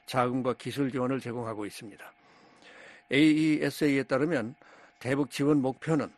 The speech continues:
식량과 영양 안보 제공, 굶주림과 영양 실조 대응을 위한 지속 가능한 농업 개발 등입니다. 에이이에스에이는 지난 이천십구 년 이월 유럽연합 집행위원회와 계약을 체결했고요.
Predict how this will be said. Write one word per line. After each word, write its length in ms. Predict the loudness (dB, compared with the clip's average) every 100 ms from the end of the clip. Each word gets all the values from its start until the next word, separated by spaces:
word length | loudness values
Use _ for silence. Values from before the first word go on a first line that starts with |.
| _
식량과 800 | -12 -2 2 4 4 2 2 2
영양 320 | 0 0 0
안보 320 | 0 0 2 2
제공, 400 | 2 -2 -6 -8 _ -20 -20 -12
굶주림과 840 | -2 2 4 4 4 4 6 4 2
영양 240 | 0 -2
실조 320 | -2 -4 -4
대응을 400 | -4 -4 -4 -4
위한 260 | -4 -4 -6 _ _
지속 340 | -8 -4 -2 -2
가능한 440 | -2 -2 -2 -2
농업 260 | -2 -2 -2
개발 340 | -6 -2 0
등입니다. 480 | 0 -6 -8 -12 -18 -18 _ _ _ -20 -20 -20 -20 -20 -20 -20 _
에이이에스에이는 1200 | 2 2 2 0 -2 -2 0 0 2 2 2 0
지난 300 | 0 0 0
이천십구 520 | 0 -2 -4 -6 -6 -2
년 140 | -2
이월 500 | 0 0 0 -2 -6 -12 -20 -10
유럽연합 640 | 0 2 4 4 0 0 -6
집행위원회와 840 | -10 -4 -2 -2 -2 -2 -2 -4
계약을 380 | -4 -4 -4 -4
체결했고요. 680 | -8 -8 -10 -12 -8 -8